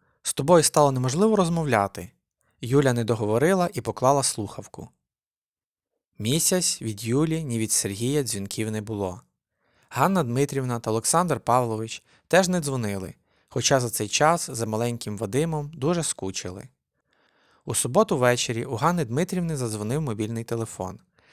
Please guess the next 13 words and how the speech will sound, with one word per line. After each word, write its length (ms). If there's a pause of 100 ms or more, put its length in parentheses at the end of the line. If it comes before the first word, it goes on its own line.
(140)
На 140
екрані 420
висвітлилося 760
ім'я 240
дочки. 560 (380)
"Так, 320
Юля", — 380 (340)
відповіла 500
спокійним 480
голосом 440
жінка. 480 (500)
"Мамо, 340
привіт! 540